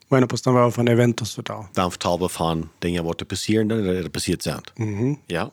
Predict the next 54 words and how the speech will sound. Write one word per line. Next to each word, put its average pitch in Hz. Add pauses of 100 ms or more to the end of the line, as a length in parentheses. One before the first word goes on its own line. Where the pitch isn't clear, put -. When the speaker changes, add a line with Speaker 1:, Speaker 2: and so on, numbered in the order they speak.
Speaker 2:
oké. -
Speaker 1:
En 120
dat 160
is -
de 139
tweede. 180
En 147
dan 156
aber, 131
hier, 160
hier 139
is, 180
hier 147
is 143
het 151
andere. 151
Dat 147
is -
like, 160
wo 139
we 131
zullen 127
handzielen. 139 (440)
Jeder 147
einer, 147
wat 131
naar 123
deze 135
podcast 143
hoort. 123 (760)
En 131
eigenlijk 131
du 127
ook. 151 (1120)
Nu 135
handzielen, 190
nu 143
zo'n, 175
zo'n 165
zijn, 151
er 135
zo'n 143
denken 135
aan 131
als 123
wat 120
het 127
laatste 127
is. 117
En 127
dat, 135
dat 135
is 156
eigenlijk, 127